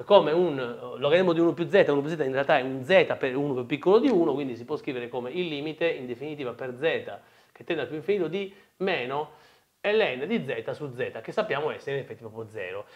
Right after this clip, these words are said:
e quindi sappiamo che questo tende a zero. Rimane questo, meno L N di due, meno L N di due è un meno L N di quattro, se volete, perché sarebbe meno due L N di due, che si può scrivere come, ehm, meno L N di quattro, ed è alla meno L N di quattro, è un E,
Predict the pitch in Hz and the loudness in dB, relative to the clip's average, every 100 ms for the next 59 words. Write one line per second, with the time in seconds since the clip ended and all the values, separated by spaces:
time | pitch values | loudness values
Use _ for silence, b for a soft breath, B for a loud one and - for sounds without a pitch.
0 | b 214 - 131 135 160 135 135 123 123 | b -4 -4 -8 -6 -4 -2 -2 -4 -6
1 | 127 120 117 104 98 B B B - 165 | -4 -4 -6 -6 -12 B B B 0 6
2 | 196 247 240 202 - 156 131 B B 143 | 6 8 10 8 8 2 0 B B 4
3 | 196 262 208 185 185 208 208 208 202 185 | 8 10 10 8 8 8 10 8 8 6
4 | 175 180 185 202 180 185 180 175 214 185 | 8 6 6 8 8 8 4 4 4 4
5 | 156 147 160 160 151 196 226 135 - 117 | 4 2 4 4 4 10 12 12 6 0
6 | 151 190 170 123 123 123 147 139 139 156 | 4 6 6 4 -2 2 2 2 2 2
7 | 156 175 170 143 131 143 175 214 151 120 | 2 2 4 4 2 0 2 4 2 2
8 | 135 147 127 127 131 123 131 127 135 b | -2 0 0 -2 -6 -8 -10 -10 -12 b
9 | b b - 147 180 147 147 185 202 269 | b b -8 -2 0 0 0 0 0 0
10 | - 180 185 143 127 147 170 185 - 139 | 4 6 6 0 -4 -2 2 2 2 -2
11 | 139 180 156 160 185 262 151 147 175 185 | 0 2 4 4 2 2 2 2 4 2
12 | 185 B - 165 170 170 185 165 190 - | 2 B -2 -2 0 -2 2 4 4 -2